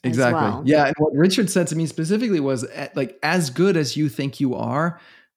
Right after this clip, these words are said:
Speaker 2: at the software stuff, you're a hundred times better at the spiritual teacher, the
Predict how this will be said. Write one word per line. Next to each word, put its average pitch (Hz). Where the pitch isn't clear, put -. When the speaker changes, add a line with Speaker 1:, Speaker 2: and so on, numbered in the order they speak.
Speaker 2:
at 139
the 127
software 131
stuff, 196
you're 170
a 143
hundred 156
times 139
better 123
at 120
the 127
spiritual 120
teacher, 120
the 117